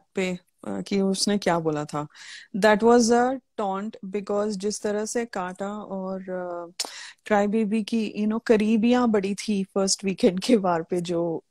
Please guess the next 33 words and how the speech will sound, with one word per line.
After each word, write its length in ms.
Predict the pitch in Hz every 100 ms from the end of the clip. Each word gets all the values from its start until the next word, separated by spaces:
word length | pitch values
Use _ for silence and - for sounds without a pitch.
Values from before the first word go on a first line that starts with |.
| _ 165
Big 220 | 185 165
Boss 260 | 185 185
ने 100 | 196
खुद 260 | 196 - 233
दिखाया 480 | 202 196 175 160 165
था 220 | 185 226 -
हमें। 280 | 190 175 208 - - - - _ -
अ, 60 | 180 180 175 175 170 165 - - 190
जाके 500 | 220 233 285 277 247
YouTube 440 | 208 226 233 226
कर 120 | 233 196
ली-, 160 | 202
अ, 240 | 202 196 185
sorry, 340 | 214 208 196 -
Google 320 | 208 226 254
कर 140 | 240 202
लीजिए 280 | 208 196
please, 300 | 190 190 190
उसका 240 | 185 - 190
क्या 240 | 180 170
meaning 280 | 180 170 170
है, 80 | 170
अभी 180 | 170 170
वो 140 | 175
सब 200 | - 180
live 220 | 170 160 -
पे 80 | 180
नहीं 160 | 170 165
बताएंगे, 400 | 160 151 151 160
आप 200 | 190 175
जाके 260 | 185 185
देख 220 | 170 165
लीजिए। 280 | 170 151 156